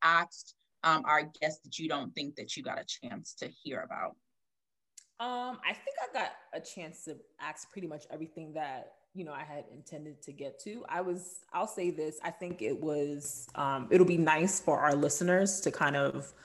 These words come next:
Speaker 2: um, kind of get a peek into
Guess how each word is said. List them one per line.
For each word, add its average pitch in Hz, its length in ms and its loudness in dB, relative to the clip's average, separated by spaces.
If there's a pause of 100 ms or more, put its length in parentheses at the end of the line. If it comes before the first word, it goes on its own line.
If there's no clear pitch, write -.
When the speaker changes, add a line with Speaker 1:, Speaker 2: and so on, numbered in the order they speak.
(720)
Speaker 2:
um, 151 280 6
kind 170 200 4
of 160 60 6
get 156 100 8
a 151 60 10
peek 175 460 0
into 156 880 6